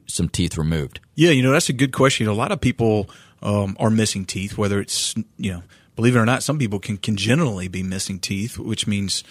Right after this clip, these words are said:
Speaker 2: their permanent teeth never develop. Um,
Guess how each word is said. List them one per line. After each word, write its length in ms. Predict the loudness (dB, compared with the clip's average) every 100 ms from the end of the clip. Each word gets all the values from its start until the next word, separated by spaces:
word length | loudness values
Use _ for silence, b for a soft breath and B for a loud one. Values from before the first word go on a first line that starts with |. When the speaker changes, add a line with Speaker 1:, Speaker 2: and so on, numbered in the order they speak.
| B
Speaker 2:
their 100 | -2
permanent 380 | 2 2 0 -4
teeth 260 | -4 -4 -2
never 240 | -4 -4
develop. 460 | -6 -4 -4 -4 -10 B B B B B
Um, 420 | -6 -2 -2 -2